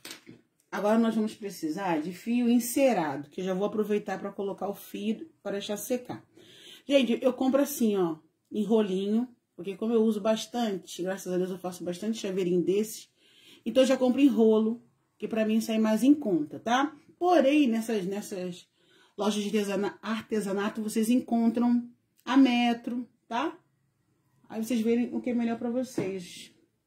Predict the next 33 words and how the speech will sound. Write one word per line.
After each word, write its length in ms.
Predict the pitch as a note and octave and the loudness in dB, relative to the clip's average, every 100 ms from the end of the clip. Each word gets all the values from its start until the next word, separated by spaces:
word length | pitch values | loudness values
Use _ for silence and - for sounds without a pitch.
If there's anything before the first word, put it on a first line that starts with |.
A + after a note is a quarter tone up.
| _ _ _ _ _ - | _ _ _ _ _ -10
Você 140 | G#3+ | -2
vai 120 | A#3+ | 0
pegar, 460 | B3 A#3 A#3 A#3+ G3 | 2 4 4 4 2
ó, 200 | D#3 C#3+ - _ _ _ _ | 0 -6 -16 _ _ _ _
no 100 | F3 | -12
caso 220 | F3 G3 | -8 -8
aqui 80 | G3+ | -6
eu 60 | G3 | -4
tô 60 | |
usando 260 | G3 G3+ F#3+ | -4 -2 -4
a 40 | |
cor 200 | F#3 G3 | -4 -10
rosa, 440 | F3+ F#3 F3+ G3+ A3 | -2 0 0 0 -2
mas 140 | G#3 | -4
pode 220 | - G#3+ - | -4 -8 -4
ser 120 | A3 | -2
na 120 | F#3+ | 0
azul, 480 | D#3 C#3+ F3+ A3 G#3+ | 0 0 0 2 2
no 120 | F3+ | -2
preto, 460 | F3 F3 G#3 G#3 G#3 | -2 -2 -2 -2 -6
na 140 | F#3+ | -6
cor 180 | G3 A3+ | -6 -8
que 60 | |
você 180 | B3 B3 | -6 -4
desejar 480 | A#3+ A#3 B3 A3 A3 | -2 0 0 -2 -2
aí. 180 | - - _ _ _ _ _ _ _ _ _ - | -6 -10 _ _ _ _ _ _ _ _ _ -2
É, 880 | A3 A3 A3 G#3+ G#3 G3+ F#3 F3 E3 - | 4 6 6 6 4 0 -2 0 -2 -4
peguei 260 | A3+ A3 B3 | -4 0 2
vinte 360 | G#3 D4+ D#4 | 6 6 6
centímetros 960 | E4+ E4+ C4+ - G#3+ G#3 A3 C#4 D4+ - | 4 4 4 0 -2 0 -2 0 -2 -2
desse 260 | - G3 F#3+ | -12 -12 -12
fio 200 | - F#3+ | -8 -6
encerado. 840 | F#3 - E3 C#3 B2 C#3 F#3 | -6 -4 -4 -4 -6 -8 -6